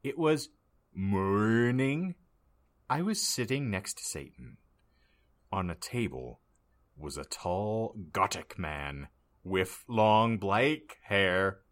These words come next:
pale skin, and blue eyes, wearing a suit and black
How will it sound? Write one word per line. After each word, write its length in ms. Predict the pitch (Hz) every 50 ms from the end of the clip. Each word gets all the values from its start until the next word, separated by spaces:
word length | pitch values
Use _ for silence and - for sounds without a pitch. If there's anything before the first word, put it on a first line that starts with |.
| _ _ _ _ _ _ _ _ -
pale 540 | - - 151 190 208 180 113 90 78 76 -
skin, 600 | - - - - 82 76 71 67 64 62 65 73 - _ _ _ _ _ _ _ _ _ _ _ _ -
and 300 | 85 80 76 76 76 69
blue 520 | - 87 85 87 101 107 113 131 147 151 - -
eyes, 520 | 135 113 98 85 78 73 71 73 - - -
wearing 600 | 117 95 104 107 107 110 117 123 123 123 123 123 -
a 180 | 110 101 98
suit 400 | - - - 131 131 139 139 - -
and 260 | 110 104 98 95 85
black 380 | - 101 104 117 131 127 -